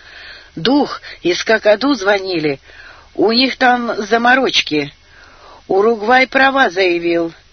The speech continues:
Одноглазый из бригады уже едет, и нам нужно». Под окном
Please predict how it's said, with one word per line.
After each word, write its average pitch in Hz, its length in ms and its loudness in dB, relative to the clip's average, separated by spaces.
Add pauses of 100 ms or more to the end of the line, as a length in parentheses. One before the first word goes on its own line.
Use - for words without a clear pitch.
(340)
Одноглазый 214 960 4
из 202 80 -10
бригады 208 540 0
уже 185 400 0
едет, 180 520 -2 (240)
и 202 120 -2
нам 190 260 4
нужно». 175 600 -2 (1800)
Под 143 200 -2
окном 175 640 -2